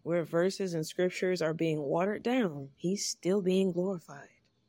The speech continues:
Now, those translations or versions that go way off, claim to be holy, but actually do not put a focus on Jesus, that's how you know those are false.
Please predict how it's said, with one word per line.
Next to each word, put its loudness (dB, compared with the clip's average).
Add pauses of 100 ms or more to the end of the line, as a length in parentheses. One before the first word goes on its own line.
(600)
Now, 10
those 8
translations 8
or 6
versions 8
that 8
go 4
way 4
off, 4
claim 0
to -2
be 0
holy, 0
but 4
actually 2
do -2
not 0
put 2
a 4
focus -2 (100)
on 2
Jesus, 2
that's 4
how 4
you 4
know 4
those 4
are -4
false. -2